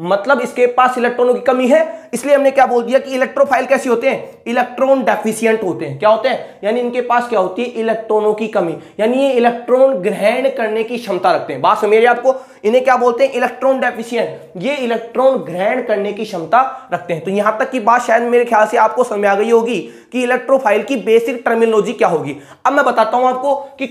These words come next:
कौन कौन से organic chemistry में electrophile होते हैं, यानी हमको देखकर ही पता लग जाना चाहिए कि electrophile है कि nucleophile है। तो पहले बताता हूं मैं आपको कि electrophile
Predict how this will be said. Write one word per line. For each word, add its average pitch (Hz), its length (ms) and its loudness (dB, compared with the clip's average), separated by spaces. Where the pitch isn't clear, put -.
कौन 277 280 4
कौन 269 260 2
से 269 160 -2
organic 240 440 2
chemistry 240 400 -2
में 214 120 -2
electrophile 240 640 2
होते 175 240 -2
हैं, 135 160 -8
यानी 240 180 -2
हमको 233 400 -4
देखकर 226 380 2
ही 262 80 -2
पता 233 260 -2
लग 208 160 0
जाना 214 220 -2
चाहिए 233 320 -2
कि 240 160 2
electrophile 240 640 2
है 247 60 2
कि 247 100 0
nucleophile 214 540 0
है। 135 60 -6
तो 233 80 0
पहले 240 240 4
बताता 226 280 0
हूं 247 80 -2
मैं 254 100 0
आपको 262 260 0
कि - 380 -8
electrophile 254 600 0